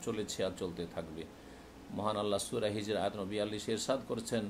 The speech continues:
আহ, ইবলিস শয়তানকে, আহ, জানিয়ে দিয়ে, "ইন্না ইবাদি", হ্যাঁ, বরং এটি ইবলিস, ইবলিসের কথা আল্লাহ রাব্বুল আলামিন নকল করছেন।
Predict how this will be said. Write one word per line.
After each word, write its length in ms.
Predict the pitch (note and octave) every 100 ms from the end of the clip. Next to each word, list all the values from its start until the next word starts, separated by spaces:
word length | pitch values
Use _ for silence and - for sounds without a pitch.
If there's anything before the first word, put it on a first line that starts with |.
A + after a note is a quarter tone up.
| G#2 - - - - -
আহ, 880 | G2 F#2+ F2+ F2+ - G2+ F#2 F2+ A#2
ইবলিস 300 | A2 C#3 D3+
শয়তানকে, 800 | - C#3 C3 B2+ A2+ A#2+ A2 G#2 - - - -
আহ, 580 | F#2+ F#2 F2+ F2 E2+ F2+
জানিয়ে 400 | A2+ B2+ C3+ C3+
দিয়ে, 160 | B2 B2
"ইন্না 440 | F3 E3+ D3+ C3
ইবাদি", 680 | A#2+ A#2 A#2 G#2+ G#2+ F#2 F2 F2+
হ্যাঁ, 260 | F#2+ G2 F2+ A#2 - - - -
বরং 440 | G2 A#2 B2+ C3 C#3
এটি 260 | C3 B2 A#2+ -
ইবলিস, 400 | A2+ A#2+ D3+ - - - - - -
ইবলিসের 500 | A#2+ C#3 D#3+ D3 C#3
কথা 240 | C3 C3
আল্লাহ 200 | A#2 C#3
রাব্বুল 320 | C3+ A2+ C3
আলামিন 160 | A#2 A#2
নকল 160 | A#2+ A2
করছেন। 400 | G#2+ G2+ G#2+